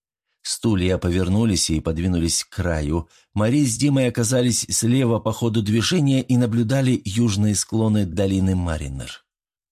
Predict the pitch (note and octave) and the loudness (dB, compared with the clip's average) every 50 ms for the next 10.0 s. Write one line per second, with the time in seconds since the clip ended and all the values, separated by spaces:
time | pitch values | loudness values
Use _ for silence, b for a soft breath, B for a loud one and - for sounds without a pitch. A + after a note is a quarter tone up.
0 | _ _ _ - A#2+ A#2+ A#2+ B2 B2 A2+ A#2+ B2 A#2 A#2 A2 A2 A2 B2 A2+ G#2+ | _ _ _ -2 0 2 2 2 2 2 2 4 4 4 2 2 0 0 2 2
1 | A2 A2 G2 F2+ F#2+ A2+ G#2+ G#2 G2+ G2 G2 F#2 F2 - - - - A2+ A#2+ A#2+ | 2 2 2 2 2 2 4 4 4 2 2 2 0 -2 -2 -2 -2 0 0 0
2 | F#2 D#2 D2 - - - E2 E2+ E2+ E2 - - E2 D#2+ E2 E2 E2 D#2+ E2 D#2+ | 0 0 -2 -4 -4 -4 -2 0 0 -2 -2 -2 -2 0 2 2 2 0 0 0
3 | - D#2+ - - - E2+ D#2+ E2 D#2+ D#2 E2 D#2 - - E2+ E2 E2+ E2 G#2 A#2+ | -2 -4 -6 -4 -2 -2 0 0 0 0 -2 -2 -2 -2 -2 -2 0 0 0 -2
4 | A#2 - - _ _ _ _ _ _ _ - - - - D3 C#3+ C3 A#2 - - | -2 -4 -10 _ _ _ _ _ _ _ -8 -6 -2 -2 0 0 0 0 -2 -4
5 | - - A#2 A2+ A#2 A#2 B2 A#2+ A2+ - - A2 G#2 A2 A2 - - A#2+ A#2 A2+ | -4 -2 0 2 2 2 2 2 2 0 0 0 2 0 0 0 0 0 2 2
6 | A#2 A2 A2 A2 - - A2+ G2+ - - B2 A#2 A2+ A2 A2 A2 G#2+ - - G#2+ | 4 4 2 2 2 0 0 0 2 2 2 2 4 2 2 2 2 0 0 -2
7 | - - A#2+ A2 A2 A2+ A#2 A2+ A2 A2 G#2+ G#2+ G#2+ A2 A2+ A2 G#2+ A2 A2 A2 | -2 0 0 0 0 2 2 2 2 2 2 2 2 4 4 4 2 2 2 2
8 | G#2+ F#2+ G2 G2+ G#2 G#2+ - - - - G#2 - G#2 F#2 - - - A2 G2+ G#2 | 0 0 0 -2 -2 -2 -2 -4 -4 -2 -2 -2 -2 -4 -6 -4 -2 0 0 2
9 | G#2 G2+ G#2 G2+ - - - A2 G#2 - - - - - - C2 C2 - - - | 2 2 0 0 -2 -4 -6 -6 -6 -6 -8 -10 -6 -6 -4 -6 -4 -6 -6 -8